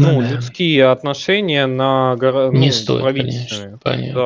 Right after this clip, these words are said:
Speaker 2: Да. То, что
Speaker 1: понятно.
Speaker 2: лозунги какие-то выдвигали какие-то люди, не обозначает, что это
Speaker 1: Не,
Speaker 2: было
Speaker 1: не, не
Speaker 2: поистинно
Speaker 1: обозначает.
Speaker 2: правдой.
Speaker 1: Да, понятно,
Speaker 2: Конечно,
Speaker 1: хорошо.
Speaker 2: нет.
Speaker 1: Хорошо.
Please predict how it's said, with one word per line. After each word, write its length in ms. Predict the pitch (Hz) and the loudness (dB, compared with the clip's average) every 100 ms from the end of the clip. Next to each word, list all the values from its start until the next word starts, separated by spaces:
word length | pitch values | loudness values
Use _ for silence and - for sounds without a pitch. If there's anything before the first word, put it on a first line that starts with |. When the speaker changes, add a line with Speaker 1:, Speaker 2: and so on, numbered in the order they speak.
| 113 | -4
Speaker 2:
Да. 160 | 110 117 | -6 -4
То, 100 | 165 | -4
что 200 | 123 180 | 0 2
Speaker 1:
понятно. 20 | |
Speaker 2:
лозунги 500 | 202 196 180 160 165 | 2 0 -2 -4 -2
какие-то 400 | 156 - 170 147 | -2 -2 -2 -2
выдвигали 520 | 143 143 147 156 151 | -2 -4 0 0 0
какие-то 400 | 139 131 147 151 | -4 -8 -8 -4
люди, 260 | 160 226 170 | -4 -6 -6
не 160 | 147 | -4
обозначает, 580 | 143 135 139 151 - 233 | -4 -4 -6 -6 -2 -2
что 160 | - 170 | 0 -2
это 160 | 156 | 4
Speaker 1:
Не, 220 | 277 302 180 | 6 8 6
Speaker 2:
было 20 | |
Speaker 1:
не, 160 | 143 | 4
не 100 | 117 | 0
Speaker 2:
поистинно 320 | 117 107 139 131 | -2 -4 -8 -8
Speaker 1:
обозначает. 0 | |
Speaker 2:
правдой. 480 | 110 104 - 92 _ - | -4 -6 -6 -14 _ -8
Speaker 1:
Да, 160 | 131 117 | -6 -2
понятно, 520 | 139 117 120 120 - | -2 -2 -4 -8 -8
Speaker 2:
Конечно, 400 | 117 123 120 123 | -4 -4 -4 -8
Speaker 1:
хорошо. 20 | |
Speaker 2:
нет. 200 | 113 104 - - - - - - | -10 -10 -14 -20 -16 -16 -16 -2
Speaker 1:
Хорошо. 460 | 135 135 127 - | -2 0 -4 -8